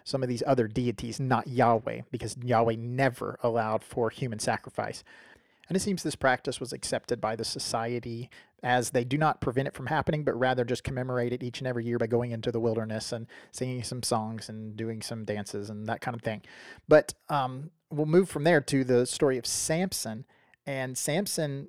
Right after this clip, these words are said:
shows us a breakdown of the family as well, because here we have a lack of male leadership in the home. Manoah, who is the father,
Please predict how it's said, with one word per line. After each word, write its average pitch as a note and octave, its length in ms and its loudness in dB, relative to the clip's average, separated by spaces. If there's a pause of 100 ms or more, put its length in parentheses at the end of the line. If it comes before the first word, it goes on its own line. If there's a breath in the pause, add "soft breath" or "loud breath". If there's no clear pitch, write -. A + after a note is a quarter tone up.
(140)
shows C3 400 4
us B2 280 2
a B2+ 80 0
breakdown B2 440 2
of A2+ 60 -6
the - 60 -8
family B2+ 380 -4
as A2 120 -6
well, D3 280 8
because B2 540 -2 (320)
here E3+ 320 4
we D#3+ 120 4
have C#3+ 180 4
a B2+ 80 8
lack B2 280 4
of - 120 -10
male C3 180 0
leadership C3 460 0
in A#2 60 -6
the A#2 60 -6
home. D3+ 240 2
Manoah, B2+ 540 6
who B2+ 120 2
is A#2+ 120 0
the G2+ 80 -12
father, C3+ 520 2